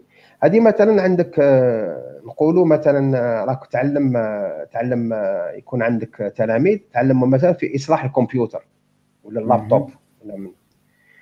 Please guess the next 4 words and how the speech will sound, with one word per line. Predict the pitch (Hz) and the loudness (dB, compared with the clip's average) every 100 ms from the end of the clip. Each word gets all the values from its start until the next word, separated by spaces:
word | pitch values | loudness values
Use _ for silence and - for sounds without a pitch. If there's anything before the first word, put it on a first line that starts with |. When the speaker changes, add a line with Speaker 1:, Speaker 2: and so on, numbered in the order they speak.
| _ _ | _ _
Speaker 1:
مثلًا | 123 123 101 87 _ _ _ _ _ _ - | 0 2 0 -2 _ _ _ _ _ _ -4
كي | 226 | -2
تحكم | 208 - 269 294 285 - 143 | -2 0 4 4 0 -8 -2
يقدر | 214 - 139 143 | 0 2 2 2